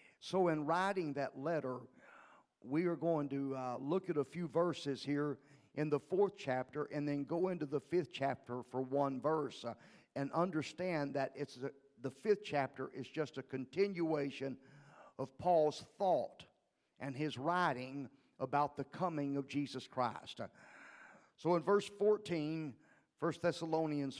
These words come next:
four, "For if we believe," uh, thank you as you honor the Lord in standing, uh,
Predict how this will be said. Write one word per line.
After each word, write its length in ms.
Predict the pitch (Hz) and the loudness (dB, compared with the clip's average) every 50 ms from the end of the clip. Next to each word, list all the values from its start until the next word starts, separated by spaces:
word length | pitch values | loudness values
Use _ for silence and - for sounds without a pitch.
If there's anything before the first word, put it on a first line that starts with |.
| - | -4
four, 380 | - 143 143 123 107 107 98 - - _ _ _ _ _ _ _ _ _ _ _ _ _ _ - - _ _ _ - - - - - - - - - - _ _ - | -2 0 0 0 -2 -4 -6 -8 -12 _ _ _ _ _ _ _ _ _ _ _ _ _ _ -20 -20 _ _ _ -20 -20 -20 -20 -20 -18 -18 -20 -20 -20 _ _ 0
"For 180 | 175 190 190 180 | 4 4 4 4
if 140 | 175 180 | 2 0
we 160 | 147 214 233 233 | -2 -4 -4 0
believe," 680 | 175 202 190 175 180 185 196 190 190 190 170 131 135 | 0 0 0 2 0 0 0 0 -2 -4 -4 0 0
uh, 120 | 143 135 151 - - - _ _ _ _ - _ _ _ - - - - - - - - _ _ _ _ _ _ _ _ _ _ _ _ - | 0 0 0 -4 -10 -20 _ _ _ _ -20 _ _ _ -20 -20 -20 -20 -20 -20 -20 -20 _ _ _ _ _ _ _ _ _ _ _ _ -4
thank 260 | 143 143 131 - - | -2 -2 -2 -4 -6
you 100 | 127 127 | -6 -6
as 200 | - 123 - - | -4 -6 -4 -2
you 100 | 131 127 | -2 0
honor 300 | 127 127 127 123 117 117 | 0 0 -2 -2 -4 -6
the 80 | 123 | -6
Lord 340 | 131 131 127 127 123 127 123 | -6 -4 -2 -2 -2 -2 -4
in 100 | 120 123 | -6 -10
standing, 580 | 117 - - 135 131 120 120 120 120 117 113 123 | -10 -6 -4 -4 -4 -4 -6 -8 -10 -10 -10 -10
uh, 100 | 127 | -10